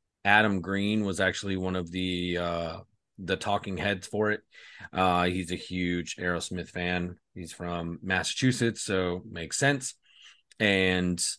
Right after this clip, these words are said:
that was how he came to know, uh, Casey. So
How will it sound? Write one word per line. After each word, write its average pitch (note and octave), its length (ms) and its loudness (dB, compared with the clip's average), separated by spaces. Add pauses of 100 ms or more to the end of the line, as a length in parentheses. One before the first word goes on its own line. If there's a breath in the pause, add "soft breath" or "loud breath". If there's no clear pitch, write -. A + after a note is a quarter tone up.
(100)
that F2+ 260 4
was F#2 100 0
how F#2+ 200 2
he F2+ 120 -2
came F#2 280 0
to F2+ 60 0
know, F2 540 0 (300)
uh, E2+ 380 -6 (200)
Casey. F2+ 460 -6 (340)
So F2 560 2